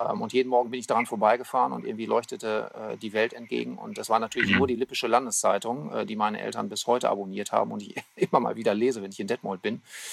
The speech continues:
Ähm, aber irgendwie hat mich das interessiert und, ähm, ja,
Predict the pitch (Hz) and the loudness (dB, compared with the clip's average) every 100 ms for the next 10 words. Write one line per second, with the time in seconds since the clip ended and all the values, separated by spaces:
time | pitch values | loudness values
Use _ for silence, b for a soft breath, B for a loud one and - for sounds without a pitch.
0 | B B B - 117 113 117 147 156 160 | B B B 4 8 8 6 6 6 6
1 | 180 170 160 175 165 175 151 147 - 170 | 4 4 4 4 0 0 -2 0 2 4
2 | 165 - 135 135 127 123 127 123 123 123 | 4 4 0 2 0 4 6 6 4 -4
3 | 120 - _ _ 180 185 165 | -6 -12 _ _ 8 8 8